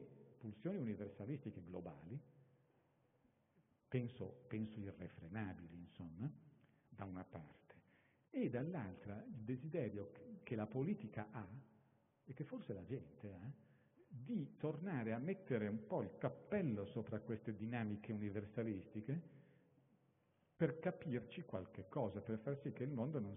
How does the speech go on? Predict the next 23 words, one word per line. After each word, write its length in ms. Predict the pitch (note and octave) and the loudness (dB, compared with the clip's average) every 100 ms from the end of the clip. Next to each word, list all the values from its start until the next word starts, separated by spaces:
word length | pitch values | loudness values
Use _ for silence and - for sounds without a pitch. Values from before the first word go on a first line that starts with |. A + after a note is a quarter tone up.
| - | 0
sia 180 | E3 | 2
gestito 1000 | G2+ G2+ - - A#2+ G#2+ G#2+ G#2+ - - - | 2 -2 -6 -6 -6 -2 -2 -2 -8 -18 -2
da 240 | A2 A#2 - | 0 0 0
una 180 | G#2+ | 0
banda 560 | G#2+ F#2+ A#2+ A2+ A#2 A2 | 0 -2 0 0 0 0
di 260 | G2+ A2 A#2+ A#2 F#2+ | 0 -2 -4 -6 -4
broker, 680 | A2+ G2 - - A#2+ - - - - - - - - - | -2 -2 -2 0 0 -2 -8 -16 -20 -20 -20 -20 -20 -6
ma 180 | C3+ A2+ | -2 -2
che 160 | - | -2
ci 120 | - C#3 | -2 -2
si 140 | A2+ | 0
capisca 540 | - C3+ G#2+ - - | 0 0 -2 -4 -2
un 220 | A#2+ A2+ - | 0 0 -2
po'. 300 | - - - - - - _ _ _ _ _ _ _ _ _ - - _ _ _ _ _ _ _ _ _ _ _ _ _ - B3 | -4 -6 -16 -20 -20 -20 _ _ _ _ _ _ _ _ _ -20 -20 _ _ _ _ _ _ _ _ _ _ _ _ _ -2 4
La 220 | E3+ B3+ | 6 8
riproposizione 1300 | G#3+ F3 A#3+ E3 D3 - D3 C3 C3+ - F#3 A3 C#3 | 6 4 4 4 4 2 2 2 0 2 2 4 4
del 220 | G#2+ G#2 | 4 2
grande 420 | G2 C3 D#3+ A2 | 2 2 4 2
spazio, 500 | G#2+ - G2 G2 - | 0 0 0 0 -4
mai 480 | A2 G#2 A2+ F#2+ G#2 | -4 0 0 2 0
con 220 | - G2+ | -2 -6
questa 300 | G2 G2 - | -4 -6 -6
parola, 520 | F#2+ F#2 F2 E2 E2 | -6 -6 -6 -8 -8